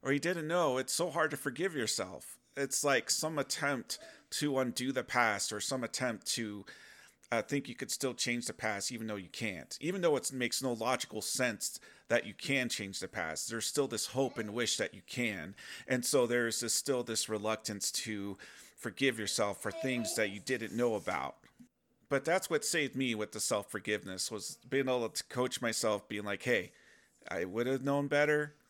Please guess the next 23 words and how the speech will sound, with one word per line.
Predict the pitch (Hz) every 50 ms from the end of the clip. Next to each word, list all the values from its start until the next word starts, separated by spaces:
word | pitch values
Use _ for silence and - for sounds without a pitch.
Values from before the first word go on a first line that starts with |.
| - - -
I | - 73
would | 69 82 98 110
have | 120 120 -
done | - 117 107 101 90
better. | - 73 64 60 55 - - - _ _ _ -
If | -
I | 117 117
would | 127 139 139 131
have | 127 123
known | 131 139 147 147
the | 143 131
games | - 147 143 139 143 139 135 139 135 - -
and | 113 113
if | 107 101 - 110
I | 107
would | 117 117 110
have | 101 113
had | 131 123 113
the | 117
confidence | - 135 127 120 - - 127 113 - -
I | 107
had | 110 113 120 104 - 120
now, | 131 131 131 131 127 131 131